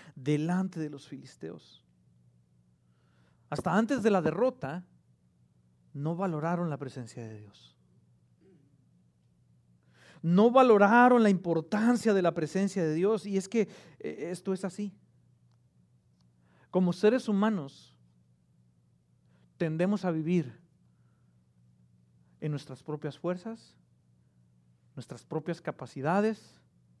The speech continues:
cualidades y talentos. Y nos habituamos a creer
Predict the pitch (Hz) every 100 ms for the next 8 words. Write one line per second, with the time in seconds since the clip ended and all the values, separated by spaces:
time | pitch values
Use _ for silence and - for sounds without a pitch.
0 | _ _ _ _ _ _ _ _ 135 123
1 | 135 151 185 208 202 - _ _ _ _
2 | _ _ - 107 113 107 - _ _ _
3 | _ _ _ _ _ _ _ _ _ _
4 | _ - 156 185 196 208 190 180 214 233
5 | 277 294 262 208 - 175 180 240 214 202
6 | 202